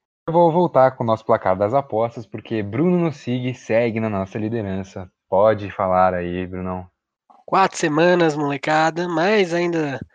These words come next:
Speaker 2: confiança não tá tão alta, a escadinha segue. Então a gente sabe que um deslize, a gente perde essa liderança.
Speaker 1: Bom, a escadinha segue porque Bruno Nussig tem quarenta e três acertos, eu tenho quarenta e dois depois que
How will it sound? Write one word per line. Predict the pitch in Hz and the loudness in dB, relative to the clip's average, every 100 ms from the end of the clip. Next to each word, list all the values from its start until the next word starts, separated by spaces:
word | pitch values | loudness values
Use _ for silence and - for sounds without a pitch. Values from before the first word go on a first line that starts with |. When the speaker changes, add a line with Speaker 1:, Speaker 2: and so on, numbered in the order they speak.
| _ _ | _ _
Speaker 2:
confiança | - 170 170 151 | -8 -2 -2 -2
não | 165 | -2
tá | 170 | -2
tão | - 147 | 0 0
alta, | 165 156 | 0 0
a | 147 | -6
escadinha | - 143 135 143 127 | -4 -6 -4 -6 -6
segue. | - 135 147 143 - _ _ _ _ | -8 -8 -8 -10 -18 _ _ _ _
Então | - 131 | -8 -4
a | 135 | -2
gente | 135 131 | -2 -2
sabe | 135 139 | -2 -2
que | 135 135 131 | -6 -4 0
um | 175 | 0
deslize, | 156 135 147 160 143 151 _ - _ _ _ _ | 0 -2 -2 -2 -4 -12 _ -20 _ _ _ _
a | |
gente | 127 131 - | -6 -6 -2
perde | 139 131 | -2 -2
essa | 127 127 | -6 -6
liderança. | 127 123 107 - - _ _ _ _ _ _ | -6 -6 -8 -10 -16 _ _ _ _ _ _
Speaker 1:
Bom, | 92 85 | -12 -8
a | 87 | -6
escadinha | 92 - 110 110 127 | -4 -2 -2 -2 -2
segue | 127 131 151 | 0 0 0
porque | 147 - 127 | -4 -4 -4
Bruno | 107 120 113 | 0 0 0
Nussig | 104 95 101 92 | -4 -6 -6 -6
tem | 92 90 | -4 -4
quarenta | 95 92 90 98 | 0 2 0 -6
e | |
três | - 87 107 | -8 -8 -8
acertos, | 117 - 120 - 127 - - | -6 -6 -8 -8 -20 -20 -2
eu | 123 117 | 0 0
tenho | 113 104 | 0 -2
quarenta | - 101 98 - | 2 2 2 0
e | 95 | -2
dois | 90 85 85 | -2 -4 -2
depois | 90 - 90 87 | -6 -4 -6 -6
que | - 90 | -8 -10